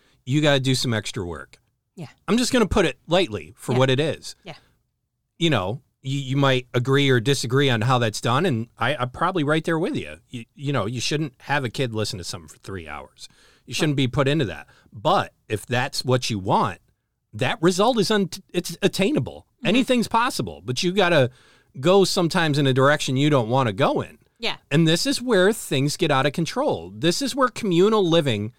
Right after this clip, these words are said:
Speaker 1: sucks. It just, it does.
Speaker 2: Yeah.
Speaker 1: And what happens is you get this social infrastructure that comes in, and you have,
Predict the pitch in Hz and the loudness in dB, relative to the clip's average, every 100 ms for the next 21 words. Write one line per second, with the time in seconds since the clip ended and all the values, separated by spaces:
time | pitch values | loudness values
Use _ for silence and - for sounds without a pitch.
0 | _ - - 175 - - - - _ _ | _ -8 -2 -2 -2 -10 -10 -12 _ _
1 | _ _ _ 156 147 185 220 202 - 302 | _ _ _ -4 0 0 0 0 2 2
2 | 165 80 - - 254 240 170 190 190 - | 2 -2 -10 -10 -6 -4 2 2 2 0
3 | 165 185 185 254 240 160 143 127 156 151 | 2 4 4 0 0 0 0 0 -2 -4
4 | 147 139 - 208 247 - 269 - 196 202 | -4 -2 0 0 0 0 -2 0 -2 -2
5 | - - 104 - 113 92 87 - 110 87 | -4 -2 -4 -2 -6 -6 -8 -6 -6 -6
6 | 95 82 80 - _ _ _ - 151 151 | -10 -10 -14 -18 _ _ _ -4 0 2
7 | 135 151 151 123 | 2 4 4 0